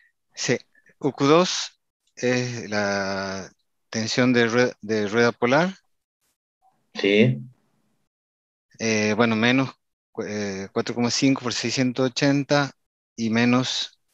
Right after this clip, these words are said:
Speaker 1: eh, cero cero treinta y cuatro por seiscientos ochenta, que son datos.
Speaker 2: Sí.
Speaker 1: Y, este, obtenemos que es, U P lo dejamos en fu-, eh, indicado, menos tres mil,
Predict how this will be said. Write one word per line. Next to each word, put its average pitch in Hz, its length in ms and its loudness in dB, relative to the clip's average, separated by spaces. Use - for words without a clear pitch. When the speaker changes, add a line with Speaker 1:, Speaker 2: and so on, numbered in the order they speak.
Speaker 1:
eh, 98 540 -6
cero 113 280 0
cero 117 280 -2
treinta 110 280 -4
y - 20 -10
cuatro 123 440 0
por 113 120 -6
seiscientos 120 300 -2
ochenta, 123 220 -2
que 107 60 -4
son 117 180 0
datos. 123 360 2
Speaker 2:
Sí. 85 320 0
Speaker 1:
Y, 127 500 -2
este, 110 380 -4
obtenemos 127 460 2
que 120 240 2
es, - 420 -6
U 123 160 -6
P 135 140 4
lo 131 100 4
dejamos 131 320 2
en 117 100 -2
fu-, 123 200 -8
eh, 101 540 -8
indicado, 143 640 0
menos 131 420 -2
tres 117 220 -4
mil, 135 440 0